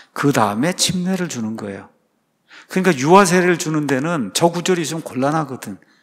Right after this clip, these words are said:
그렇죠? 아기들에게 어떻게 물을 수가 있고, 아기가, 예, 그리스도께서 하-, "예수 그리스도 하나님의 아들이심을 내가 믿습니다라고" 갓 태어난 아기가 어떻게 대답을 해요?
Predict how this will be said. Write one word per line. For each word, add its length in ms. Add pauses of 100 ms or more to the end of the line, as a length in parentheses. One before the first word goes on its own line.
(300)
그렇죠? 340 (220)
아기들에게 540
어떻게 280
물을 340
수가 280
있고, 180
아기가, 480 (460)
예, 100
그리스도께서 760
하-, 180
"예수 260
그리스도 240
하나님의 400
아들이심을 460
내가 180
믿습니다라고" 880 (300)
갓 180
태어난 400
아기가 640
어떻게 380
대답을 420
해요? 640